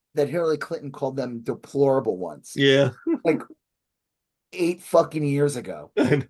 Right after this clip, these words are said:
Speaker 2: know.
Speaker 1: And they're still going on about it.
Speaker 2: Yeah, it's hilarious. <laughs>
Speaker 1: I don't know. So,
Speaker 2: Oh, well.
Speaker 1: yeah.
Speaker 2: Yeah.
Speaker 1: All right, guys.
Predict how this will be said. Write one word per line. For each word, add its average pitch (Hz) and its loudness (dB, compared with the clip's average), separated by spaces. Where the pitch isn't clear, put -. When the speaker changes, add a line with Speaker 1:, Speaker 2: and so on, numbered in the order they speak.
Speaker 2:
know. - -4
Speaker 1:
And 151 -6
they're 170 2
still 185 2
going 165 2
on 143 2
about 92 -6
it. 76 -16
Speaker 2:
Yeah, 123 -2
it's 139 -8
hilarious. 113 -8
<laughs> - -20
Speaker 1:
I 185 6
don't 156 4
know. 95 -6
So, 214 8
Speaker 2:
Oh, 117 6
well. 92 -6
Speaker 1:
yeah. 156 2
Speaker 2:
Yeah. 339 0
Speaker 1:
All - -6
right, 285 4
guys. 185 4